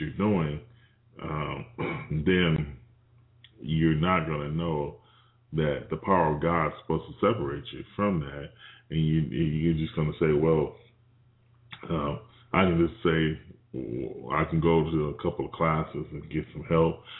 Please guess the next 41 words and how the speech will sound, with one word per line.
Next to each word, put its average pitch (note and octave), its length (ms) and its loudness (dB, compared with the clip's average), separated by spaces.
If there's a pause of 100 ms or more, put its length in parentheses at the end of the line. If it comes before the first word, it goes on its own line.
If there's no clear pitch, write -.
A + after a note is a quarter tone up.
(140)
read E2 180 6
a - 120 -6
couple E2 240 -2
of D2 140 -8
books, D#2+ 380 2 (580)
and G2 140 4 (100)
still A2+ 200 2
be G2+ 120 -4
going F#2+ 240 -6
through D#2+ 180 -8
the - 100 -20
same F#2+ 300 -6
thing F2 300 -8
four F2 160 -2
years, E2+ 280 -2 (100)
five E2 260 -2
years, D#2+ 280 -2
six D#2+ 220 -4
years D#2 220 0
later." D2+ 380 0 (960)
Uh, D2 300 0
I'm F2+ 300 0
trying F#2+ 260 2
to - 80 -6
tell G2+ 100 4
y'all D#2+ 320 2
right D2+ 220 -4
now, E2 320 -2
the C#2+ 60 -6
closer G2+ 500 0
you E2+ 240 0
get E2+ 280 0
to - 80 -6
Christ, F2+ 400 0 (800)
um, C#2 240 -10
the - 220 -18
closer F2+ 300 2
you D#2+ 240 0
get - 80 -6
to D2+ 80 -4
God, E2+ 420 -2